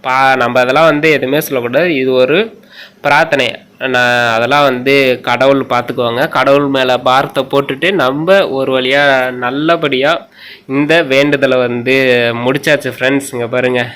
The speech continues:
சரி நம்ம வேண்டுதலை முடிச்சாச்சு, சரி பழைய வேளாங்கண்ணிக்கு போலான்ட்டு எல்லாரும்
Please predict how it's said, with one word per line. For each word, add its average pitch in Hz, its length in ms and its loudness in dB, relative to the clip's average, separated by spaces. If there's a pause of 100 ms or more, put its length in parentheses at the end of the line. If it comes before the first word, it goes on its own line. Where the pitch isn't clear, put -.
(720)
சரி 165 300 2
நம்ம 156 200 4
வேண்டுதலை 170 540 2
முடிச்சாச்சு, 160 680 0
சரி 143 300 0 (140)
பழைய 160 300 2
வேளாங்கண்ணிக்கு 143 640 2
போலான்ட்டு 139 680 0
எல்லாரும் 139 520 4